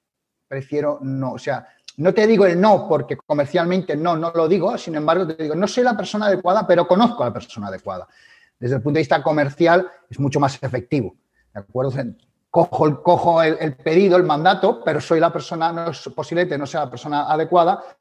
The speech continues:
porque estoy detectando mis debilidades. Y yo soy al final de decir, trabaja más tus fortalezas que tus debilidades, porque corregir una debilidad te va a costar tiempo, sudor, lágrimas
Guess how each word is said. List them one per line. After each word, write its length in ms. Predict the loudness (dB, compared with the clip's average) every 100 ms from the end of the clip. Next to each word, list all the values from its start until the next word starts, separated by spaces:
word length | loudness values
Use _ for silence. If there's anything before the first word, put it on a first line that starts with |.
| -20 _
porque 220 | -2 -2 0
estoy 160 | 2
detectando 560 | 2 2 0 -4 -2 -2
mis 320 | 2 2 2
debilidades. 880 | -2 -2 -2 -2 -4 -6 -12 -16 -20 _ _ _ _
Y 160 | 0 4
yo 140 | 4
soy 260 | 4 4 4
al 100 | 4
final 300 | 2 2 4
de 80 | 2
decir, 420 | 2 0 0 0
trabaja 360 | 2 4 4 2
más 200 | 2 0
tus 180 | -2
fortalezas 580 | 0 -2 0 0 0 -2
que 80 | -2
tus 140 | -2 -2
debilidades, 520 | -2 0 0 -2 -4
porque 240 | -8 -6
corregir 360 | -4 -4 -2 0
una 180 | 2 2
debilidad 720 | 0 -2 -4 0 4 4 2 -8 _ _ _
te 80 | -2
va 60 |
a 40 | -2
costar 340 | -2 -4 -2
tiempo, 460 | 0 -2 2 2 2
sudor, 540 | -2 0 4 4 2 -4 -18 -20 _ _ _ _ _ _
lágrimas 720 | 0 2 4 4 2 0 -4